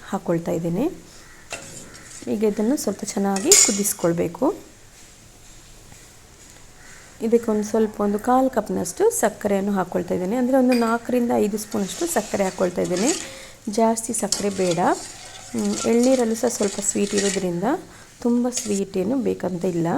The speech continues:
ಈ ಥರ ಇದನ್ನು ಚೆನ್ನಾಗಿ ಸ್ವಲ್ಪ ಕುದಿಸ್ಕೊಳ್ಬೇಕು. ಕುದ್ದಾದ್ಮೇಲೆ ಇದನ್ನು ಗ್ಯಾಸ್ ಆಫ್ ಮಾಡಿ ತಣ್ಣಗಾಗ್ಲಿಕ್ಕೆ ಇಡ್ತೇನೆ. ಸ್ವಲ್ಪ ರೂಮ್ ಟೆಂಪ್ರೇಚರ್‌ಗೆ ಬಂದಮೇಲೆ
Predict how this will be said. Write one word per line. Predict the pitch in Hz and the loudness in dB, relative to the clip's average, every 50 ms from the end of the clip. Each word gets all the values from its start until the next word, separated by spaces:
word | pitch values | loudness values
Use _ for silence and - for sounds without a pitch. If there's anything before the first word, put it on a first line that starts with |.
| 339 - - - - - - - - - - - - - - - - - - - - - - - - - - - - - - - | -2 -4 -8 -20 -20 -20 -20 -20 -20 -20 -20 -20 -20 -20 -20 -20 -20 -20 -20 -20 -20 -20 -20 -20 -20 -20 -20 -20 -20 -18 -10 -6
ಈ | 214 | -6
ಥರ | 208 - 208 208 | -4 0 0 2
ಇದನ್ನು | 208 202 190 196 202 262 381 | 2 2 0 0 0 0 -2
ಚೆನ್ನಾಗಿ | - - - 339 196 190 190 185 180 208 226 | -2 -2 -2 -2 -2 -2 -2 -4 -4 -4 -2
ಸ್ವಲ್ಪ | - - 196 180 170 180 311 392 | -2 0 -2 -2 -2 -2 -2 -2
ಕುದಿಸ್ಕೊಳ್ಬೇಕು. | - - - 202 190 - - - - 180 170 165 170 165 170 - 311 320 | -2 -2 -6 -4 -4 -4 -6 -2 0 0 0 0 0 -2 -2 -2 -4 -2
ಕುದ್ದಾದ್ಮೇಲೆ | - 277 233 202 226 226 220 208 202 202 214 220 | -2 -2 -2 0 0 0 2 2 2 2 2 2
ಇದನ್ನು | 214 208 202 220 262 254 | 2 2 2 2 2 0
ಗ್ಯಾಸ್ | 220 214 202 196 190 - | 0 0 0 0 0 0
ಆಫ್ | - - 196 185 - 202 | 0 0 -2 0 0 0
ಮಾಡಿ | 202 208 262 | 0 0 0
ತಣ್ಣಗಾಗ್ಲಿಕ್ಕೆ | - 220 196 185 185 196 190 190 180 175 185 185 - - 170 | -2 -2 -2 0 0 0 -2 -2 -2 -2 -4 -6 -6 -10 -14
ಇಡ್ತೇನೆ. | - - - 170 180 202 285 403 - - - - - - - - - - - - - | -12 -8 -6 -4 -2 -2 -2 -2 -4 -6 -18 -20 -20 -20 -20 -20 -20 -20 -12 -4 0
ಸ್ವಲ್ಪ | 262 254 262 262 - - 269 262 - - | 0 2 2 0 0 0 0 0 0 0
ರೂಮ್ | 208 214 214 208 208 | -2 -2 -2 -2 -2
ಟೆಂಪ್ರೇಚರ್‌ಗೆ | 220 208 190 202 190 185 - 190 190 190 | -2 -2 -2 -2 -2 -2 -2 -2 -2 -2
ಬಂದಮೇಲೆ | 190 190 185 175 180 180 180 175 170 175 247 330 392 | -2 -2 -2 -4 -2 -2 -2 0 0 0 0 0 -2